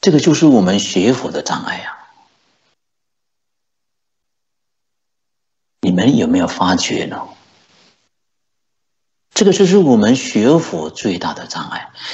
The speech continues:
今天我们念这一句阿弥陀佛，就是要把这个障碍除掉，都是要修这一课啊。所以我们净宗，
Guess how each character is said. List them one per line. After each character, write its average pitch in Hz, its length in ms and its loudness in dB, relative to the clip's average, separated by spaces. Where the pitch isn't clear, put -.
今 220 240 4
天 240 140 6
我 180 100 2
们 107 220 -4
念 143 220 0
这 - 160 -2
一 156 40 0
句 147 260 -4
阿 117 120 -2
弥 139 160 -4
陀 98 260 -4
佛， 73 140 -10
就 110 160 -8
是 - 160 -6
要 113 80 2
把 - 160 -6
这 - 140 -14
个 - 80 -20
障 - 220 -10
碍 - 100 -20
除 - 180 -16
掉， - 240 -20
都 156 80 -2
是 143 100 0
要 139 60 2
修 135 240 0
这 131 140 0
一 120 80 4
课 113 160 -2
啊。 - 260 -8
所 - 180 2
以 208 40 6
我 147 100 4
们 143 160 4
净 170 260 2
宗， 160 400 -2